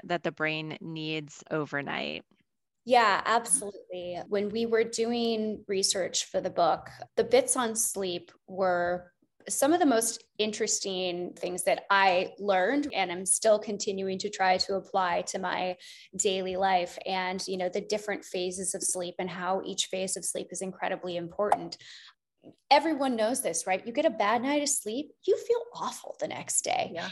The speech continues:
Speaker 2: It's very easy to identify that, right? But it
Speaker 3: <laughs>
Speaker 2: is fascinating to read about or learn about what's actually function, like, what's actually happening in the brain <laughs> on a nightly basis when you go to bed, and how critically important that is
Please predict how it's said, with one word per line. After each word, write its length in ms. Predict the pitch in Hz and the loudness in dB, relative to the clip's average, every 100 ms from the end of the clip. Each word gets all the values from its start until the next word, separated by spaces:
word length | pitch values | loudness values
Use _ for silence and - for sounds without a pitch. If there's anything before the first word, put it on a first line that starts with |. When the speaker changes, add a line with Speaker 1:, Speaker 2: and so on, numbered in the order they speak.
| - - | -10 -2
Speaker 2:
It's 80 | 339 | 8
very 440 | 453 494 240 240 | 10 10 8 2
easy 200 | 262 208 _ | 2 0 _
to 100 | 214 | 0
identify 640 | 190 185 190 202 202 208 - | 0 2 0 0 -2 0 2
that, 300 | 175 - - | 2 2 2
right? 400 | 214 190 202 247 - - 233 | 4 6 6 2 -2 -6 2
But 120 | 226 339 | 8 8
it 80 | 349 | 10
Speaker 3:
<laughs> 140 | 302 | 6
Speaker 2:
is 140 | 269 - _ - | 4 -6 _ 4
fascinating 800 | 269 285 269 214 190 185 180 185 - | 6 6 2 0 0 -2 -4 -2 2
to 580 | - 208 202 190 196 - - _ 202 | 4 4 2 0 0 -6 -12 _ -10
read 360 | 208 247 240 | -2 0 4
about 500 | 240 185 165 170 - - _ _ _ 214 | 6 6 6 2 0 -12 _ _ _ 4
or 180 | 220 | 4
learn 380 | 214 208 226 233 | 6 6 6 4
about 440 | 208 180 170 170 - | 2 0 0 0 -2
what's 140 | 202 - | -2 2
actually 500 | 208 208 214 202 - - | 2 2 -2 -2 -6 2
function, 400 | 214 208 - - | 2 2 -4 -2
like, 200 | 226 208 - | 0 0 0
what's 140 | 240 | 2
actually 260 | 269 269 262 | 4 2 0
happening 460 | 208 208 214 190 | 4 4 2 -4
in 80 | 175 | -4
the 60 | 175 | -6
brain 460 | 180 180 170 170 196 - | -2 -2 -2 -6 0 4
<laughs> 340 | 427 392 403 | 8 6 8
on 180 | 320 285 | 8 8
a 60 | |
nightly 380 | 262 254 - 233 | 6 4 2 0
basis 380 | 226 208 214 208 | 2 2 2 -4
when 140 | 202 190 | -4 -6
you 80 | 190 | 0
go 140 | 185 | 0
to 80 | 180 | 2
bed, 180 | 180 180 | 0 0
and 80 | |
how 220 | 185 190 - - - | 0 -2 -4 -18 -18
critically 400 | - 269 247 214 190 | 6 6 8 4 2
important 460 | 180 208 - 185 | 0 -2 -2 0
that 240 | 175 170 - | 0 0 2
is 420 | 175 160 175 | 0 2 -2